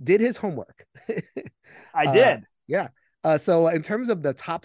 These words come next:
Speaker 1: five things, so if you haven't listened to our, our podcast before, uh, Peter and Mike do this almost every time. We've done about, about two hundred episodes, at least on their end, and I've done, uh, more episodes. So many episodes of the One Stop Co-op Shop, but we're doing the top five of you. We're gonna take t-, five things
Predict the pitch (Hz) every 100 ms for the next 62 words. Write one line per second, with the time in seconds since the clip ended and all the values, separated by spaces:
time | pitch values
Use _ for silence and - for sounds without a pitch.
0 | - 143 139 170 185 - 160 208 247 151
1 | 135 139 139 127 123 131 131 120 - 135
2 | 120 127 113 - 151 196 170 120 110 147
3 | 135 120 127 131 120 123 - - _ -
4 | 254 269 220 143 113 135 139 139 131 131
5 | 139 147 156 - 196 196 247 247 254 247
6 | 160 113 - 135 147 131 131 190 113 117
7 | 120 131 143 143 - _ _ 190 240 220
8 | 139 127 127 - 262 311 277 247 240 196
9 | 151 127 107 - 107 - - - _ _
10 | _ - 254 247 208 190 190 170 - 160
11 | 156 151 123 104 101 - 131 147 139 165
12 | 139 - _ _ 180 196 214 196 151 123
13 | 120